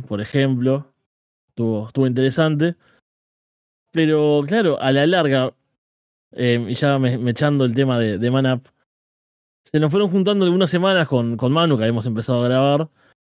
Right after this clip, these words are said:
también por temas personales, que bueno, no lo, no vi uno, no vi dos. Bueno, después, y, y cuando veo que tengo dos semanas para mirar, y fueron, no sé, veintiocho combates, una cosa así, no los voy a ver.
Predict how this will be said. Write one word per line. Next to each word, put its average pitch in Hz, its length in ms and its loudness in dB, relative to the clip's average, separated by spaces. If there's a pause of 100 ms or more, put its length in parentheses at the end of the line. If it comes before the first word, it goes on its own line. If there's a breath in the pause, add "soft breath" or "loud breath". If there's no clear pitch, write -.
(240)
también 123 260 -2
por 120 200 0
temas 123 240 -2
personales, 160 760 0
que 127 60 -6
bueno, 143 280 0
no 127 120 0
lo, 127 200 -2
no 143 240 -2
vi 156 160 0
uno, 160 220 0
no 135 120 0
vi 139 120 0
dos. 151 440 -2 (340 soft breath)
Bueno, 143 240 0
después, 160 420 0
y, - 160 -20
y 202 120 -8
cuando 185 420 0
veo 156 500 -2
que 139 80 0
tengo 208 200 0
dos 202 100 -2
semanas 131 400 0
para 113 220 0
mirar, 113 420 0
y 117 140 -2
fueron, 135 480 -2 (340 loud breath)
no 127 120 -6
sé, 117 260 0
veintiocho 143 580 0
combates, 135 540 -2
una 151 100 2
cosa 131 160 0
así, 127 220 0
no 160 100 2
los 165 100 0
voy 156 220 0
a 104 140 -2
ver. 104 260 -4